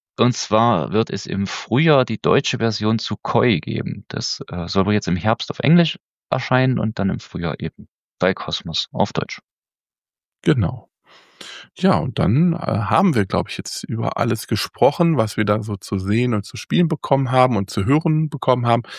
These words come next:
Speaker 2: Es gab noch, äh, Informationen zu Kosmos, ähm, wie sie halt dastehen und auch, äh, grad wie der, wie die Bu-, Buchbranche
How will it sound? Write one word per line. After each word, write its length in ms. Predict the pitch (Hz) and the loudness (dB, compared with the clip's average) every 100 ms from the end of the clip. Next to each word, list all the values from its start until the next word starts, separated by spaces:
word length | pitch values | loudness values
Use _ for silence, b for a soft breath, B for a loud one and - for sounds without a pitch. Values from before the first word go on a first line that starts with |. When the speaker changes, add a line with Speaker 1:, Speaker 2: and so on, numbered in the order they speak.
| B - | B -8
Speaker 2:
Es 80 | |
gab 240 | - 113 - | -2 -2 0
noch, 220 | 101 - | -2 -2
äh, 320 | - 120 107 - | -6 -4 -4 -4
Informationen 960 | 110 101 95 - - 117 135 127 113 | -2 2 2 0 2 4 4 2 -2
zu 200 | - - | -6 -4
Kosmos, 680 | 95 117 113 - 127 - - B B B B _ | 0 0 -2 0 0 0 -8 B B B B _
ähm, 600 | 107 107 107 104 110 - - _ - | 2 4 4 2 -2 -8 -16 _ -12
wie 120 | 113 113 | -4 0
sie 180 | 101 | 0
halt 240 | 95 98 - | 2 2 2
dastehen 560 | 117 131 - 123 123 | 2 2 2 4 4
und 220 | - 98 - | 0 -2 0
auch, 280 | 95 - | 0 -2
äh, 200 | - 92 87 | -4 -4 0
grad 400 | 95 95 - - | 0 -2 -6 -12
wie 100 | 104 | -6
der, 160 | 92 87 | -2 -2
wie 280 | - _ - | -4 _ -6
die 60 | 90 | -6
Bu-, 180 | 123 127 | -4 -8
Buchbranche 1000 | - 117 147 - - 127 135 - 131 127 | -6 -2 -4 -2 2 4 4 2 2 2